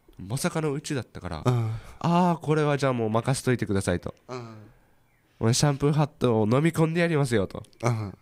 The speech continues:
Speaker 1: 超えてやりますよと思ったら、シャンプーハットが一番盛り上がって、俺たちでドーンって下がって。
Speaker 2: あ、そう、もう。
Speaker 1: 弦切れたしね。
Speaker 2: <laughs>
Speaker 1: 多分そこで弦切れたと思う。弦切れたし、失敗したし。
Speaker 2: おー。あー、もう。
Speaker 1: あー、もう、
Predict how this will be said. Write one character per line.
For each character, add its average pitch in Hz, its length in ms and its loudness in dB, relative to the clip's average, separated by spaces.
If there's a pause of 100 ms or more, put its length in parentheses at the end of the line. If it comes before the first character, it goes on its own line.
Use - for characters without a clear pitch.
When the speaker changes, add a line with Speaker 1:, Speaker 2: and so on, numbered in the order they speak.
(120)
Speaker 1:
超 170 120 8
え 165 40 2
て 165 100 -2
や 170 60 4
り 170 80 4
ま 170 100 2
す 156 80 0
よ 120 100 2
と 113 80 -2
思 101 80 -4
っ - 20 -8
た - 80 0
ら、 101 80 -2
シ - 80 -6
ャ 147 60 2
ン 143 40 -6
プ 147 100 2
ー 143 40 2
ハ 151 80 2
ッ - 40 0
ト 135 100 0
が 135 80 2
一 127 160 -2
番 104 100 2
盛 101 100 2
り 101 60 2
上 98 60 4
が 95 80 2
っ - 20 -8
て、 - 100 -2
俺 113 120 2
た 120 100 0
ち 101 120 -4
で 90 100 -8
ド 147 180 4
ー 123 120 4
ン - 20 4
っ 98 60 2
て 107 80 0
下 123 100 4
が 151 160 4
っ - 20 2
て。 - 60 4
Speaker 2:
あ、 - 40 4
そ 165 640 8
う、 - 60 -16
も 131 460 0
う。 143 100 4
Speaker 1:
弦 254 320 6
切 247 140 4
れ 247 100 2
た 233 140 4
し 156 140 -4
ね。 87 200 -2 (580)
Speaker 2:
<laughs> - 640 0
Speaker 1:
多 302 120 10
分 226 160 8
そ 208 120 2
こ 226 120 4
で 202 100 4
弦 220 200 2
切 220 100 4
れ 220 80 6
た 220 120 4
と 180 80 0
思 104 200 2
う。 80 60 -6 (500)
弦 220 180 6
切 180 100 2
れ 147 80 2
た 135 100 2
し、 113 120 -2
失 123 240 -2
敗 123 160 4
し - 80 -2
た 95 80 0
し。 - 180 -4 (120)
Speaker 2:
お 117 460 4
ー。 - 120 -6 (1400)
あ 135 160 0
ー、 127 40 -4
も 127 60 -4
う。 - 20 0
Speaker 1:
あ 107 280 4
ー、 - 60 -4
も - 300 -4
う、 - 60 -16